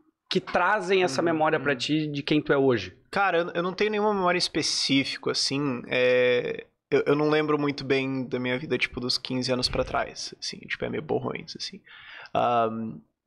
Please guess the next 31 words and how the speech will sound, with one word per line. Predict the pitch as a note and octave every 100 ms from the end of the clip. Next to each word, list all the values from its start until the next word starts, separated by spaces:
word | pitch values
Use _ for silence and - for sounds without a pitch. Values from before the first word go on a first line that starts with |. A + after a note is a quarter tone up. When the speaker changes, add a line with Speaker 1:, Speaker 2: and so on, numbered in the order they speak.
| _ _ _ _ - -
Speaker 2:
mas | C#3 B2+
eu |
acho | C#3 -
que | E3+
veio | C#3+ D#3
muito | C#3+ D3 D3+
de | -
criação | - E3 - D3+
de | C#3+
casa, | - C#3 C#3 C3 C#3+
assim, | - C#3+ C#3+ C#3+ C3 - - -
ah, | B2+ B2 B2 B2
do | B2
meu | C3
pai | C3
e | B2+
da |
minha | C3 C#3
mãe. | B2 - - _ _ _ - B2+
É, | B2+ B2+
meu | B2+
pai, | B2 C3 C3+ D3 D3 C#3+ C#3
ele, | C3+ C3 C3 B2 C3 C3 C3 B2+ B2+
hum, | B2 B2 A#2+ A#2+ - - - _ _ _ _ _ _ _
ele | B2+ C3+
sempre | - D3+
tinha | - F3
uma | D#3+
atitude | - - C#3+ C3+
de, | C#3+
assim, | C#3 D3+ C3+ A#2+